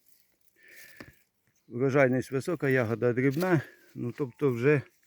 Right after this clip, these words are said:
е, вже є краще сорта.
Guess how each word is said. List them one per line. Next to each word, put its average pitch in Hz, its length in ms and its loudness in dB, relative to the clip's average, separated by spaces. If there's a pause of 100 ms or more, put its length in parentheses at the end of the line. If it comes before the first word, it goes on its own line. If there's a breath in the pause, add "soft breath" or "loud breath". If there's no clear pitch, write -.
(800 soft breath)
е, 117 360 -2 (160)
вже 147 340 4
є 151 100 6
краще - 760 -10 (200)
сорта. 131 440 -4